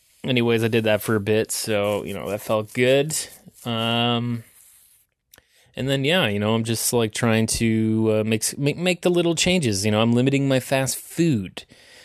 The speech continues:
Haven't been having a, a ton of that. You know, I have a, a couple of slip-ups where, you know, you're, you're driving or something, coming back late from somewhere, and you're like, "I'll just get a,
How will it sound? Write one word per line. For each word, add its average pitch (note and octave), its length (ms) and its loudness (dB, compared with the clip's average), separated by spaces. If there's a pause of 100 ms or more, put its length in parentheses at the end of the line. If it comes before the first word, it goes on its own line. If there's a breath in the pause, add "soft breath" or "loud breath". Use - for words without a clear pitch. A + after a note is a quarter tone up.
(120 loud breath)
Haven't G#2+ 240 -4
been A2+ 100 2
having A2 320 2
a, G#2+ 380 -4
a G#2+ 100 -6
ton A2 220 -4
of G2 120 -4
that. G2+ 480 0 (340 loud breath)
You A#2 100 0
know, A2+ 100 2
I A#2+ 140 0
have B2+ 240 2
a, B2+ 220 2
a B2+ 40 -2
couple C3+ 300 0
of B2+ 80 0
slip-ups A#2 500 0
where, A2 360 2
you A2 120 -6
know, A2 240 -2
you're, A2 300 -4
you're B2+ 160 -2
driving A#2+ 720 2
or A2+ 120 2
something, A2+ 380 -4
coming A#2 220 -2
back A2+ 240 0
late A2+ 280 0
from A2 200 -6
somewhere, A2+ 560 2
and A2+ 100 2
you're G2 100 -2
like, F#2+ 280 -6
"I'll D#2+ 240 0
just E2+ 320 -4
get A#1+ 140 -4
a, B1+ 480 -10